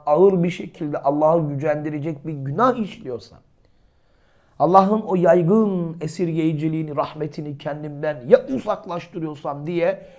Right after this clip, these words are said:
içinde böyle korku, endişe kıpırdadığını duyar. Sonra aklına gelir ki iyi bir mümin zaten her an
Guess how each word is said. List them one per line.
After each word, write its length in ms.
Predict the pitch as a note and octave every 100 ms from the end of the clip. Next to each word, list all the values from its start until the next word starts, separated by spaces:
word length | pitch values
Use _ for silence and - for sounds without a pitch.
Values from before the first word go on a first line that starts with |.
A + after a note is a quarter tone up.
| - _
içinde 580 | G3 F#3 A3+ G3 F3+ C#3+
böyle 520 | F3+ A3 G3 E3+ E3
korku, 600 | - F#3+ F#3 F#3 F3+ F3+ -
endişe 640 | F3 F3 D#3+ E3+ F3 D#3+
kıpırdadığını 760 | - F3+ A3 F#3+ F#3 F3 D#3+ C3
duyar. 280 | G2+ A#1 - _ _ _ _ _ _ _ _
Sonra 320 | - G#3 C4
aklına 500 | B3+ D#3 C#3+ F#3 E3+
gelir 380 | D#3 D3 G3 G3+
ki 360 | - C#3 C#3+ - - - - _ _ _ _ C3+
iyi 280 | D3+ G3+
bir 160 | E3 D3+
mümin 760 | C3 D3+ C#3 C#3+ B2+ B2 C3+ - - - -
zaten 720 | G2 C#3+ E3+ E3 E3 C#3+ C#3 C3+ - - - _ - D#2
her 380 | G#2 D3 C4
an 380 | A#3+ G3 F#3+ G3